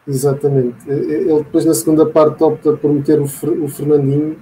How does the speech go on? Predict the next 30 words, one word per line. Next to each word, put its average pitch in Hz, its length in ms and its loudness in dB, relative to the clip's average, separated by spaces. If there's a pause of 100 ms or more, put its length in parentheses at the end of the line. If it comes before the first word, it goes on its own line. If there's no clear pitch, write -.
(600)
As 131 120 -10
pessoas 135 320 -2
ficaram 131 360 0
assim 131 240 -2
um 135 60 2
bocado 127 340 0 (260)
incrédulas 131 520 -2 (960)
por 135 80 0
ele 139 140 6
meter 139 260 4
o 139 80 4
Fernandinho 143 680 2
depois, 135 800 0
eh, 135 440 -10
já 143 160 -4
tão 139 200 -8
tarde 131 300 -2
no 131 120 2
jogo. 135 280 -2 (500)
Mas 151 200 4
eu 170 100 6
também 160 260 6
optava 147 460 4
pelo 151 220 2
Rodri. 139 340 2
E 233 120 6
a - 20 4
entrada 226 420 6
do 190 100 4
Rodri 175 540 4